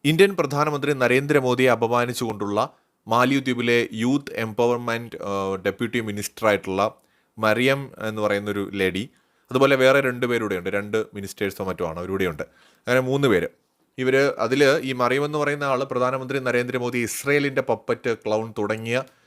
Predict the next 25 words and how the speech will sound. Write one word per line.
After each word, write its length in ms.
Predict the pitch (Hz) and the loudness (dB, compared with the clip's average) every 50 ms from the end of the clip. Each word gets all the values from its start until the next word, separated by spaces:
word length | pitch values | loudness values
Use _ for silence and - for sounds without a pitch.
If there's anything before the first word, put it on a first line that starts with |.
| _ _ _ _ _ - | _ _ _ _ _ 2
വളരെ 360 | - 123 139 160 180 202 202 | 4 4 6 6 6 4 4
മോശമായിട്ടുള്ള 800 | 180 156 139 135 - 143 127 123 120 120 113 - 117 117 127 131 | 2 0 -2 -2 -2 -2 -2 -2 -2 -4 -4 -6 -4 -4 -2 -2
രൂക്ഷമായ 600 | 117 117 127 131 - - - 160 143 139 135 131 | -2 -2 -4 -4 -4 0 0 2 4 4 4 4
വാക്കുകൾ 460 | 120 110 107 107 107 - 113 113 110 | 6 6 4 4 2 0 -4 -2 -2
ഉപയോഗിച്ചുകൊണ്ടാണ് 720 | 104 98 107 107 107 104 - 107 98 95 95 92 90 101 117 _ - - | -2 0 0 -2 -2 0 -2 -2 0 0 0 0 0 -2 -6 _ -6 -4
വിശേഷിപ്പിച്ചിരിക്കുന്നത്. 1000 | 120 113 - 156 147 - 151 123 123 120 127 113 113 101 110 104 107 107 139 156 | 0 2 4 4 4 2 0 -2 -2 -2 -2 -2 -2 -2 -2 -2 0 2 2 2
ഇത് 320 | 120 107 101 123 135 - - 104 | 2 2 4 4 2 2 0 -6
വലിയ 500 | 92 90 98 110 120 131 160 190 202 208 | -6 -2 2 2 4 4 4 4 4 4
ഒരു 200 | 180 135 139 135 | 4 2 0 -2
വിവാദമായിരിക്കുകയാണ് 840 | 123 120 113 123 123 131 127 127 120 113 107 107 101 - 113 110 113 | -2 0 4 6 6 6 6 4 0 -2 -4 -4 -4 -4 -4 -4 -4
ഇന്ത്യക്കകത്ത് 520 | 107 113 120 147 147 147 151 143 147 147 | -6 -6 -6 -6 -4 -2 -2 -2 -2 -2
മാത്രമല്ല, 880 | 156 139 120 123 123 147 131 120 107 95 107 151 - - - - - _ _ _ - 104 | -4 -4 -4 -4 -4 -4 -4 -4 -2 0 0 -2 -2 -4 -14 -20 -20 _ _ _ -2 2
രാജ്യാന്തര 640 | 113 113 117 170 170 131 151 160 156 156 156 165 156 | 4 4 6 4 4 4 4 4 4 4 2 2 2
തലത്തിൽ 380 | 156 139 135 120 113 113 120 110 - | 2 2 2 -2 -2 -4 -4 -4 -4
തന്നെ. 140 | 107 101 104 - | -4 -4 -2 0
കാരണം 340 | 110 110 110 120 127 127 120 | 0 0 0 0 -4 -2 -2
ഒരു, 280 | 117 120 135 156 170 - _ _ _ _ - | -2 0 0 0 -2 -4 _ _ _ _ -2
ഒരു 80 | 131 | 0
മര്യാദയുണ്ട് 680 | 147 139 135 127 123 135 147 156 160 156 151 127 110 107 | 2 4 4 4 4 6 4 4 4 4 2 2 2 0
രാഷ്ട്ര 440 | 110 110 107 117 - - - - 135 | 0 0 0 -2 -4 -6 -4 -2 -2
നേതാക്കൾ 480 | 131 123 117 117 117 117 117 107 113 110 - | 0 0 -2 -2 0 0 0 0 -2 -2 -2
തമ്മിൽ 220 | 110 104 107 107 | -4 -4 -2 -4
സംസാരിക്കുമ്പോൾ. 720 | 104 - 104 98 - 113 107 104 104 92 95 82 85 82 - | -4 -4 -6 -4 0 2 2 2 2 -2 -4 -4 -4 -4 -4
പ്രത്യേകിച്ച് 440 | - 85 - 120 123 - - 143 139 - - | -4 -4 -2 -2 0 2 2 0 0 0 -4
ഇന്ത്യ 500 | 120 113 113 120 127 127 143 143 139 147 | -8 -8 -8 -6 0 2 4 4 4 2